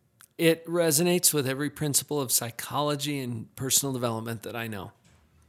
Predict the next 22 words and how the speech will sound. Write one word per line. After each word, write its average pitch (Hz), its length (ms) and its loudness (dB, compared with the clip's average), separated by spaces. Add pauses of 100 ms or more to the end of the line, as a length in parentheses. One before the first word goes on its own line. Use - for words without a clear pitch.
(800)
If 165 220 2
that 185 180 4
is 180 160 4
true, 143 280 0
then 127 260 -2
whatever 135 480 0
we 147 160 2
are 131 120 2
receiving 135 520 2
currently 110 680 -6 (480)
is 139 200 2
exactly 139 680 0
what 135 220 0
we 131 140 -4
have 117 180 -6
prepared 131 480 -6
ourselves 131 480 0
and 120 100 -6
conditioned 127 600 -2
ourselves 110 460 -2
to - 120 -8
receive. 104 480 -2